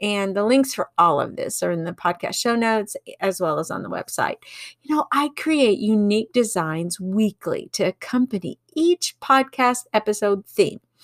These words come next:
And I think you'll enjoy looking through all the shirts, the pillows, mugs, hoodies, all of that,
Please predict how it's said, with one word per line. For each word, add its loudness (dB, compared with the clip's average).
And 4
I 4
think 2
you'll 6
enjoy 6
looking 2
through 0
all 6
the 0
shirts, 2
the -8
pillows, 0
mugs, -2
hoodies, -2
all -2
of 0
that, 4